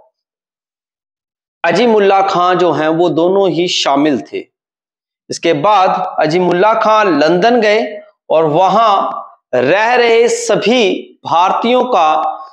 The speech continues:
समर्थन भी प्राप्त किया। और एटीन फिफ्टी सेवन का जो प्रतीक था वो क्या था? तो कमल का फूल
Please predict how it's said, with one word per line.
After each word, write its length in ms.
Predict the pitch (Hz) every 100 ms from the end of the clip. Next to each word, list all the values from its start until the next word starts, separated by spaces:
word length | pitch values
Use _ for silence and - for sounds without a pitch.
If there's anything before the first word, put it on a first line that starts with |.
| _
समर्थन 600 | - 196 208 208 214 202
भी 140 | 156
प्राप्त 440 | 185 165 139 - -
किया। 260 | 113 110 101 - _ _ _ _ _ -
और 300 | 175 170 170
एटीन 320 | 196 196 254 254
फिफ्टी 320 | 233 233 226
सेवन 440 | - 226 220 262
का 220 | 262 220
जो 160 | 202 208
प्रतीक 680 | 190 196 - 240 269 269 -
था 580 | - 208 175 147 - -
वो 60 | 170
क्या 300 | - 233 240
था? 440 | 233 156 170 - - - _ _
तो 80 | 190
कमल 480 | 190 208 202 226 233
का 320 | 226 202 190
फूल 340 | - 190 240